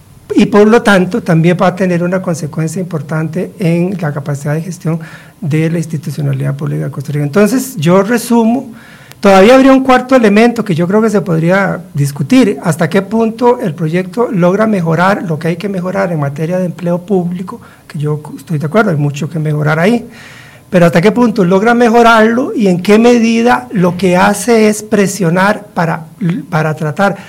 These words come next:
de que el empleo público llegue a una situación de precarización que se parezca a lo que está sufriendo,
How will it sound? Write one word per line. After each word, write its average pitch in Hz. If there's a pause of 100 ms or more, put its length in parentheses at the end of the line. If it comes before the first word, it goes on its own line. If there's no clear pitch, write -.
(160)
de 226
que 180
el 160
empleo 190
público 208
llegue 180
a 185
una 175
situación 170
de 165
precarización 160
que 185
se 160
parezca 160 (580)
a 165
lo 180
que 175
está 170
sufriendo, 185